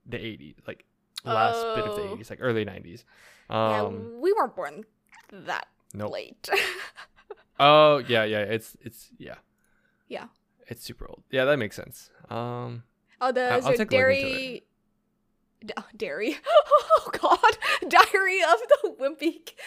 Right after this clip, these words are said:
Speaker 2: Diary of the Wimpy Kid. That's the new name now.
Speaker 1: Ew.
Speaker 2: Oops.
Speaker 1: <laughs>
Speaker 2: Yeah. It's
Speaker 1: Uh,
Speaker 2: like a
Speaker 1: Diary of a Wimpy
Speaker 2: movie.
Speaker 1: Kid. Yeah, yeah, the movies. Yeah.
Speaker 2: Yeah.
Speaker 1: Uh, 'cause I remember it was based off the books. I
Speaker 2: Yep.
Speaker 1: I read,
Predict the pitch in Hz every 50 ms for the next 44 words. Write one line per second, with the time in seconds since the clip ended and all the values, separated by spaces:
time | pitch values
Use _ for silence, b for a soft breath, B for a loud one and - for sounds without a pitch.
0 | B B B 233 294 370 453 480 466 427 381 370 311 269 311 302 254 240 247 254
1 | 277 277 302 - - 285 247 262 262 214 247 285 - - - 269 220 214 202 208
2 | 220 311 262 196 202 208 214 262 285 _ b b b b b b b b b b
3 | b b b _ _ _ _ _ _ _ _ _ _ _ _ _ _ _ _ _
4 | _ _ _ _ _ _ _ _ - - 107 101 - - 220 285 _ - - 127
5 | 123 - - - - - 131 131 120 127 _ - 127 123 127 127 120 120 120 -
6 | 359 339 - - - - 269 262 262 320 - - 220 180 139 104 - - _ _
7 | _ _ _ _ - 123 131 131 123 117 120 117 120 123 127 127 160 165 160 -
8 | - 104 110 110 101 107 _ b b b b b b - - 139 147 147 147 143
9 | - 151 135 139 147 - 135 135 156 190 208 247 254 220 180 151 - _ _ -
10 | 147 139 135 123 117 - 110 117 131 - 151 143 - - 92 - 104 123 147 -
11 | - - _ _ _ _ _ - - 113 113 113 110 110 - _ _ - 226 -
12 | - 123 131 147 156 165 175 165 135 143 156 160